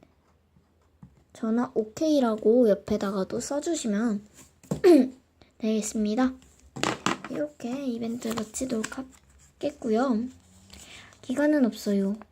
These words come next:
딱 선-, 선착순 떴고요. 그냥 그러면은 오늘이 이십오 일이니까 그 며칠이냐?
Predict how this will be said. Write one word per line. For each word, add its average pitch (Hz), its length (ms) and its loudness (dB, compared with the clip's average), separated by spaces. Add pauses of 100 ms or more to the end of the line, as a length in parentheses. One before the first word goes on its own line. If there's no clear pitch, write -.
(160)
딱 277 260 -4 (380)
선-, 311 320 -4 (140)
선착순 330 640 -6
떴고요. 247 720 -2 (680)
그냥 208 320 -6 (3500)
그러면은 247 520 0 (960)
오늘이 247 320 2
이십오 220 320 0
일이니까 247 800 0 (1400)
그 202 140 -6
며칠이냐? 214 680 -6